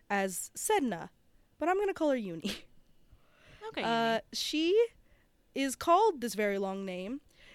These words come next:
Speaker 1: It means the one who did not want to get married.
Speaker 2: Oh.
Speaker 1: Yes.
Speaker 2: I like her.
Speaker 1: Yes. She's a strong, independent woman.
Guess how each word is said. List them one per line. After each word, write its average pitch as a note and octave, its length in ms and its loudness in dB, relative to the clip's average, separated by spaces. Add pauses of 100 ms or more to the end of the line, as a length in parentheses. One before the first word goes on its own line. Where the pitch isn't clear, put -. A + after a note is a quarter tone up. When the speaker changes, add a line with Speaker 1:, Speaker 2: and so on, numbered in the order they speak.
(120)
Speaker 1:
It A#3+ 160 0
means D4 400 2 (200)
the B3+ 120 4
one D#4+ 360 0
who E4+ 140 2
did D4+ 220 0
not D4 220 2
want A#3+ 240 -4
to A#3+ 100 -8
get G#3 160 -4
married. E3 480 -10 (1400)
Speaker 2:
Oh. A#3 960 4
Speaker 1:
Yes. G3 360 -2
Speaker 2:
I G#3+ 40 -8
like G3+ 300 -8
her. F3+ 440 -8
Speaker 1:
Yes. - 640 -8
She's G#3 280 -10
a - 40 -6
strong, G3+ 360 -8
independent F#3+ 360 -8
woman. F3 180 -14